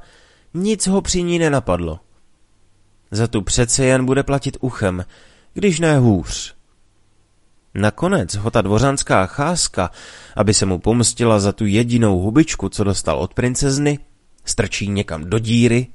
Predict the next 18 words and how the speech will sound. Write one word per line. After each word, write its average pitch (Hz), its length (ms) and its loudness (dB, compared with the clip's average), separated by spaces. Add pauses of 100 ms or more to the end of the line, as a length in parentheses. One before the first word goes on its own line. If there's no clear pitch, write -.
do 98 260 2
želez 113 560 0 (600)
a 101 140 2
tam 143 340 0
ho 92 220 0
nechají 117 500 2
zaživa 120 580 0
schnít. 87 580 -6 (1160)
A 101 160 0
nebo 185 300 2
si 226 200 -2
ho 214 120 2
pro 101 240 2
povyražení 170 720 0
pověsí 139 520 -2
pěkně 143 440 -2
na 135 80 0
šibeničku, 95 720 -2